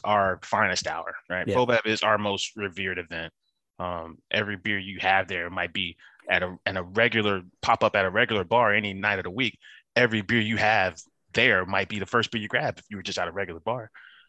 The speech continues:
Speaker 1: You
Speaker 2: And
Speaker 1: know?
Speaker 2: for those who don't, for those who don't know, what is Fobab?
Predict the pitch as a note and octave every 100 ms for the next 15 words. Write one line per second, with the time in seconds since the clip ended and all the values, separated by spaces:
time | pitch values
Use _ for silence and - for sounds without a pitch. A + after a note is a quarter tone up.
0 | _ - G#2+ C3+ D#3 D#3 F3 E3 D3+ D3+
1 | D3 D#3+ D3 E3 D#3 D3 C3+ F#2+ G2+ B2
2 | A#2+ - G#2 E2+